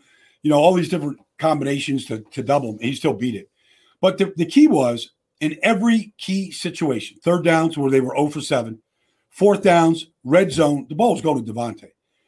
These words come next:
So whether it was by design or extending the play, I'll find him.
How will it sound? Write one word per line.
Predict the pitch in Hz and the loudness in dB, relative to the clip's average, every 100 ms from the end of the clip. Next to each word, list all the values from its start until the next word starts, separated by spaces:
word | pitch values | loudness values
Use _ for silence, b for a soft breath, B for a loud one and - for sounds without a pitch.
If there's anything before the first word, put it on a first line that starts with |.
| _ _ - | _ _ -8
So | - 170 165 | 2 4 4
whether | 160 185 175 | 4 2 2
it | 175 | 0
was | 170 156 | 0 2
by | 175 165 | 2 2
design | 151 151 196 202 202 196 - | 0 2 4 4 2 0 -4
or | 156 | -4
extending | 131 - 202 202 | -4 -2 0 0
the | 160 | -4
play, | 165 175 175 | 0 2 2
I'll | 147 143 | 0 -2
find | 160 147 | 0 0
him. | 113 | -2